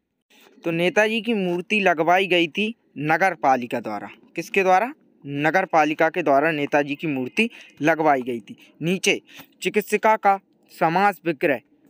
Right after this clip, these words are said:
यहाँ पे चिकित्सिका का समास विग्रह आपको सा वाला कर देना है, चिकित्सिका के लिए आलय। इसके बाद आपका पांचवा वाला हम देख लेते हैं। तो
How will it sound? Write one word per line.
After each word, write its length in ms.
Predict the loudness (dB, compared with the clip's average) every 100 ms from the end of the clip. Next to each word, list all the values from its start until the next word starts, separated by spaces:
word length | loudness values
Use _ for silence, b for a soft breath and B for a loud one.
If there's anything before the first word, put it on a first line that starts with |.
| _
यहाँ 260 | -8 -2 0
पे 220 | 0 -6 _ -8
चिकित्सिका 420 | -8 -6 0 0
का 140 | 2
समास 440 | -4 -2 0 0 -2
विग्रह 260 | -6 0 0 0
आपको 280 | -2 -4
सा 280 | -8 0 2
वाला 260 | 4 2 2
कर 200 | 0 -2
देना 200 | -2 -2
है, 100 | -2
चिकित्सिका 560 | -4 -14 -12 -2 2 2
के 180 | 0
लिए 220 | -2 0 0 2
आलय। 320 | 4 2 0 b b b b
इसके 260 | -14 0 2
बाद 260 | 4 4 4
आपका 280 | 0 -2 -2
पांचवा 420 | 0 0 0 2
वाला 260 | 4 4 2
हम 160 | 0
देख 200 | -2 -2
लेते 240 | -2 -4 -8
हैं। 840 | -12 _ _ -20 -20 _ _ _
तो 120 | -4